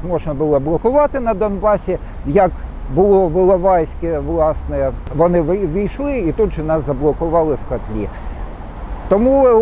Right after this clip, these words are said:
Україна мала впасти вже в чотирнадцятому році,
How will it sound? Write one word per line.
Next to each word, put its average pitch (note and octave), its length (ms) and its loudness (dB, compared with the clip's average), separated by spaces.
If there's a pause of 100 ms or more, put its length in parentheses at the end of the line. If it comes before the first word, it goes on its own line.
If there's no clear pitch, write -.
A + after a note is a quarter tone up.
Україна B3 480 0
мала A3 280 4
впасти G#3 540 -2
вже C3 240 -4
в A#2+ 80 -8
чотирнадцятому C#3+ 840 -6
році, C3+ 340 -4